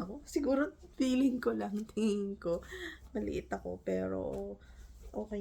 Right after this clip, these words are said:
naman. Ayan. Cute. Sinukat talaga. <laughs> Inano talaga, finit talaga ng ganun, no? Ayan, magka-terno sila. Ah, maganda pala.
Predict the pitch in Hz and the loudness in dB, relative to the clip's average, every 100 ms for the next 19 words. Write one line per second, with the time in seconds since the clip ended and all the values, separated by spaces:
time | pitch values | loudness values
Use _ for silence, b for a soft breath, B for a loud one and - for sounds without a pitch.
0 | 190 165 147 175 175 - - - - - | -4 -6 -10 -10 -12 -14 -16 -16 -12 -4
1 | 370 214 202 - - - - - - - | -2 -2 -6 -12 -18 -14 -12 -12 -8 -6
2 | 110 - - - - - - - 247 254 | -6 -8 -16 -16 -18 -18 -18 -4 0 2
3 | 254 254 - 269 233 202 196 214 - - | 2 4 8 10 10 8 6 4 -4 -10
4 | - 254 262 262 233 214 262 - 233 240 | -4 0 0 4 4 6 4 2 0 -2
5 | - 208 202 196 196 185 180 175 170 170 | 4 6 6 4 0 -2 -2 -4 -4 -6
6 | - - B B B B B 254 254 262 | -8 -12 B B B B B 0 4 4
7 | 240 247 247 240 226 - 254 247 240 233 | 4 4 4 2 -2 2 2 4 4 4
8 | 233 233 214 190 240 339 381 381 339 269 | 2 -2 0 0 2 2 6 6 6 4
9 | 190 160 180 | 4 4 0